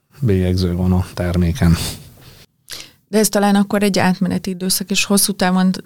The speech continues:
Speaker 2: talán lehet arra építeni,
Speaker 1: Hát azért
Speaker 2: hogy
Speaker 1: átmeneti, mert nyilván nekünk is le kell, hogy kövessük az árakat, mert ki-, úgy, úgy szokták mondani, hogy kiárazzuk a piacról magunkat, tehát gyakorlatilag nem fog működni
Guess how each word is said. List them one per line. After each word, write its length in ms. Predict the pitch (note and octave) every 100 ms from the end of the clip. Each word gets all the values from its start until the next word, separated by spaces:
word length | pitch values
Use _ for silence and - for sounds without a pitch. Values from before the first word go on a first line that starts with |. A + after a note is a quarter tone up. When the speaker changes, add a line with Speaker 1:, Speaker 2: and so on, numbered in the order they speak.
| E3
Speaker 2:
talán 280 | F#3+ F#3
lehet 260 | F#3 F#3 F3+
arra 220 | F#3+ F#3
építeni, 480 | F#3+ F#3+ - - -
Speaker 1:
Hát 140 | -
azért 160 | D#3 D3
Speaker 2:
hogy 100 | B2+
Speaker 1:
átmeneti, 460 | B2+ B2+ B2 B2+ B2
mert 180 | B2+
nyilván 260 | C3 A#2+ G#2+
nekünk 320 | A2+ - G#2+
is 120 | G2
le 120 | - G2
kell, 200 | - F#2
hogy 200 | F#2+ F#2+
kövessük 460 | F#2+ F2+ - G2+
az 140 | G2 G2
árakat, 420 | F#2+ F#2+ G2 F#2+
mert 160 | G2 -
ki-, 140 | - -
úgy, 260 | G#2+ G2+
úgy 220 | - G#2+ G2+
szokták 440 | - A2 - G2
mondani, 280 | A2 G#2 G#2
hogy 140 | G2+
kiárazzuk 640 | F#2+ A2 F2+ F#2 F#2+ F#2+ F#2+
a 40 |
piacról 520 | G2 G2+ F2+ - F#2+
magunkat, 480 | F#2 F2+ F2+ F#2 A2+
tehát 240 | - G2+ F#2+
gyakorlatilag 680 | G2 - G2 G2 - F#2+
nem 180 | F#2+ G#2+
fog 220 | G#2 F#2+
működni 580 | F2 F#2 - F#2+ F#2 G2+